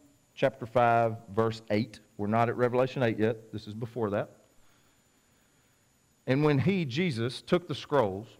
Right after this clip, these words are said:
the four living beings and the twenty-four elders fell down before the Lamb. Each one had a harp, and they held gold bowls filled with incense, which are the prayers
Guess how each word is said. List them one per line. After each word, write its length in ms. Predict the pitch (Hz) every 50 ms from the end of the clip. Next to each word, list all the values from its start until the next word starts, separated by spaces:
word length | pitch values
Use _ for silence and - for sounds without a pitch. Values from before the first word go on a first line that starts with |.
| 180 - _ _ _ _ _ _ _ _ _ _ _ _ - _
the 80 | 110 113
four 520 | - - 143 143 156 160 160 165 151 131 113 -
living 360 | 123 135 147 151 151 143 135
beings 440 | 123 117 107 98 98 107 123 113 107
and 140 | 101 101
the 40 | 98
twenty-four 640 | - - - 143 147 156 147 - - 151 143 - 120
elders 340 | 113 107 101 101 98 92
fell 260 | - - - 120 127 123
down 240 | 113 110 110 110
before 300 | 104 107 - - 110 104
the 80 | 95 101
Lamb. 320 | 95 85 73 69 69 65 - - - _ _ _
Each 340 | - 156 180 196 - - -
one 300 | 135 151 151 139 135 131
had 220 | 117 98 120 117 113
a 40 |
harp, 460 | 101 - - - 101 78 - - _ - _ _ _ _ _ _ _ _ _ _ _ _ _ - _ _ _
and 140 | 107 101 107
they 120 | 113 113
held 520 | - 82 - 147 147 143 143 131 - - 101
gold 320 | 123 123 143 180 226 208
bowls 500 | 131 117 107 98 95 95 98 101 - - _
filled 460 | _ - - - 180 180 151 139 131 113
with 240 | 110 113 110 113
incense, 680 | 151 180 170 139 - - 98 78 82 110 - - - - _ _ _ _ _ _ _ _ _ _ _ - - _ _
which 220 | - 123 123 - -
are 180 | - 127 123
the 120 | 110 117 113
prayers 1200 | 113 - - - - - 196 208 196 151 120 107 101 98 107 131 147 156 - - - - - _